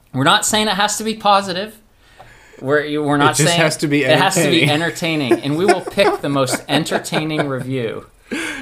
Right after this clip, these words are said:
Speaker 1: and, uh, get in touch with you, or we'll just, uh, announce it or send an email out saying, "Hey, could this person get in touch with us?" And you'll get a T-shirt. So
Speaker 2: Yeah.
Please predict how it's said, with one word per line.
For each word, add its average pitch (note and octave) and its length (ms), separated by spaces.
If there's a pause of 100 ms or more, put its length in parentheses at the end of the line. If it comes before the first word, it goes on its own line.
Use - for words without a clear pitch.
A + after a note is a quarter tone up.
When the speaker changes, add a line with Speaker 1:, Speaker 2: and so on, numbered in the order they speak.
(120)
Speaker 1:
and, A#2+ 280
uh, A2 140
get B2+ 240
in B2+ 80
touch B2+ 260
with A#2 160
you, A2 320 (460)
or A#2 240
we'll A2 120 (140)
just, - 360
uh, G#2+ 240
announce A2+ 360
it A2 120
or G#2+ 80
send G#2+ 240
an G#2+ 80
email A2 260
out F#2+ 240
saying, G#2 260
"Hey, D3 360
could G#2+ 280
this A2+ 160
person A#2 380
get G#2+ 140
in A2 80
touch - 260
with - 160
us?" - 240 (720)
And A#2+ 140
you'll C#3+ 80
get D3+ 120
a D3 60
T-shirt. - 480 (160)
So C#3+ 160
Speaker 2:
Yeah. - 200